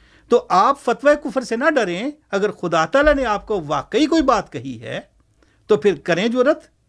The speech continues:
آئیں سامنے اور لوگوں کو بتائیں کہ خدا نے مجھے یہ بات کہی۔ اگر آپ کے پاس نہیں ہے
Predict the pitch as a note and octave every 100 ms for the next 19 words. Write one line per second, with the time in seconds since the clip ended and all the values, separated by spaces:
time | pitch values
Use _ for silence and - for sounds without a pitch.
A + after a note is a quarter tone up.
0 | _ - E3 B3 - B3 A#3+ C4 D#4 -
1 | _ _ _ F3+ G3 F3+ - F3+ F#3 F3+
2 | D3+ D#3+ C#3+ D3+ G#3 G3+ D3+ E3 G#3+ A3
3 | F#3 D3 C#3 A#2+ A2 A2 A#2+ G#2+ _ _
4 | _ _ - F#3+ F#3 E3+ F3 A#3 C#4 C4
5 | C4+ B3+ A#3 G#3 C4 G#3